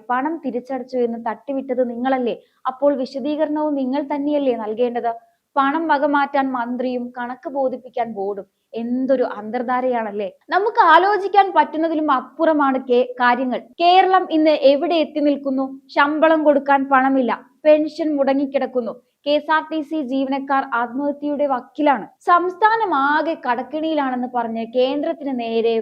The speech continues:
കൈമലർത്തുന്നവരാണ് നമ്മുടെ ഭരണാധികാരികൾ. എന്നിട്ടാണ് ഭക്തർ കാണിക്കയിട്ട പണം എടുത്ത് ഇവർ ഈ ആഗോള പബ്ലിസിറ്റി നടത്തുന്നത്. ഈ അയ്യപ്പ സംഗമം കൊണ്ട് അയ്യപ്പന്മാർക്ക് എന്ത് കിട്ടി? ഒന്നുമില്ല. പക്ഷേ സർക്കാരിന്റെ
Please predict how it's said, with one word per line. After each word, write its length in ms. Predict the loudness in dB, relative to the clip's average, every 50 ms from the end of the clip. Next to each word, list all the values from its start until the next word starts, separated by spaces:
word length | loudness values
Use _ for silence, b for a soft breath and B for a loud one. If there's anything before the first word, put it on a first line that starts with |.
| -2 -2
കൈമലർത്തുന്നവരാണ് 880 | -2 0 0 0 0 -2 -4 -4 -6 -10 -10 -8 -6 -4 -4 -4 -4 -6 -10 -12
നമ്മുടെ 380 | -12 -12 -10 -6 -6 -6 -6
ഭരണാധികാരികൾ. 800 | -6 -8 -10 -10 -8 -6 -6 -6 -6 -4 -4 -4 -4 -4 -8 -12 _ _ 0
എന്നിട്ടാണ് 680 | 0 0 0 0 -2 -2 0 4 4 4 6 4 2 0
ഭക്തർ 520 | 2 4 2 2 2 0 -4 -4 -2 -2
കാണിക്കയിട്ട 720 | -2 -2 0 2 2 2 2 0 -2 -4 -4 -4 -2 -2
പണം 440 | -4 -2 2 2 2 2 2 0 0
എടുത്ത് 380 | 0 -2 -2 0 0 -2 -2 -2
ഇവർ 320 | -4 -4 -2 -2 -2 -2 -4
ഈ 120 | -6 -4 -2
ആഗോള 500 | 0 0 0 -2 0 2 2 2 2 0
പബ്ലിസിറ്റി 640 | -2 -4 -6 -6 -6 -6 -8 -6 -8 -10 -10 -6 -4
നടത്തുന്നത്. 500 | -4 -4 -4 -4 -6 -4 -4 -4 -6 -6 -4
ഈ 120 | 0 4 4
അയ്യപ്പ 400 | 6 6 4 2 0 -2 -2 -4
സംഗമം 440 | -2 -2 -2 -2 -2 -2 0 0
കൊണ്ട് 220 | 0 0 0 0 0
അയ്യപ്പന്മാർക്ക് 720 | 0 0 -2 -2 -2 -2 -4 -4 -4 -2 -2 -2 -2 -2 -4
എന്ത് 220 | -4 -2 -2 -2
കിട്ടി? 420 | -2 -4 -4 -6 -10 -10 -10 -8 -4
ഒന്നുമില്ല. 680 | -2 0 0 2 2 2 2 2 2 2 0 0 -2 -6 -12 _ -4
പക്ഷേ 280 | -4 -4 -2 -2 -2 0
സർക്കാരിന്റെ 600 | 2 2 0 0 2 2 4 4 4 2 0